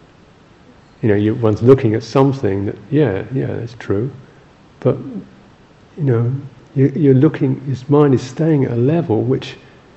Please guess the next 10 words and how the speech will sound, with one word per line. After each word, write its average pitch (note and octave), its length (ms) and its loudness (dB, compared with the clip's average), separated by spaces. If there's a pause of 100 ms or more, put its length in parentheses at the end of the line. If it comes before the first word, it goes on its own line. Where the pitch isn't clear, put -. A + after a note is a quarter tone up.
(260)
is C#3 160 -4
always E3+ 240 6
gonna C#3 160 2
experience D3+ 840 0 (840)
aggravation D#3+ 560 2
and C#3+ 100 -2
grief, F3 360 -2 (480)
you D3 120 -6
know, D#3 160 -12 (220)
comparative. D#3 720 -8